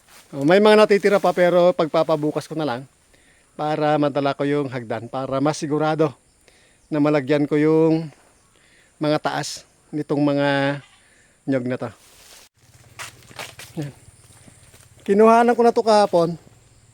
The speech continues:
Tuloy ko na lang yung mga natitira dyan sa baba. Magandang panggatong to. Ito yung puno.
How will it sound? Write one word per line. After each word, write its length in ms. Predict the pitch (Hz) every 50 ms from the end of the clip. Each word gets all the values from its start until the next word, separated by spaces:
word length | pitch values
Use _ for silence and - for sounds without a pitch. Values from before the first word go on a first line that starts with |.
| - - _ _ _ _ _ _ _ _ _ _ -
Tuloy 240 | 196 185 190 185
ko 80 | 202 185
na 80 | 185 196
lang 160 | 185 175 170
yung 160 | 175 180 175
mga 180 | 175 175 170 170
natitira 380 | - 175 165 - 170 165 156
dyan 160 | 139 160 151
sa 400 | 147 - 170 156 156 156 165 160 - - - _ _ _ _ _ _ _ _ _ _ _ _
baba. 240 | - 139 127 - - - - - - - _ _ _ _ - - - - - - - - _ _ - _ -
Magandang 320 | 170 160 185 196 220 247
panggatong 480 | - 247 233 220 233 240 240 247 240 240
to. 100 | 247 208 - - -
Ito 160 | 214 214 262
yung 160 | 240 226 220
puno. 240 | 226 226 214 220 -